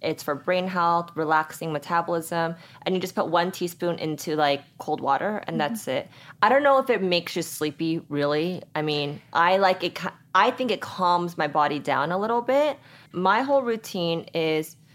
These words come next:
Speaker 1: drinking a cup of water with this guy. Um, by the way, this is called Chroma, K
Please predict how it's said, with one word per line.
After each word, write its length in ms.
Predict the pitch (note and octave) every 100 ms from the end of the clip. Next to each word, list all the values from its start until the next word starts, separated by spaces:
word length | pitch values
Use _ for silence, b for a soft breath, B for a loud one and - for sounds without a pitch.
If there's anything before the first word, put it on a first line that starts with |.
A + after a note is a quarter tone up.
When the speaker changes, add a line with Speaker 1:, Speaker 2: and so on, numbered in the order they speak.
| b b b -
Speaker 1:
drinking 540 | F#3 F3+ F#3+ F#3 -
a 300 | F3 E3+ D#3+
cup 240 | D#3+ F3+ G#3+
of 100 | G#3+
water 540 | G#3 G#3 G#3 G#3+ -
with 160 | F#3+ F#3+
this 240 | D#3 -
guy. 480 | - D3 C#3+ E3 A3 A3 -
Um, 240 | D#3+ D3 D#3
by 100 | D#3+
the 80 |
way, 140 | D#3 D3
this 240 | C#3+ -
is 100 | -
called 340 | - D3 C#3 - _ -
Chroma, 1040 | - - - F3 F3 E3+ D3 B2+ D3+ F3
K 220 | - F#3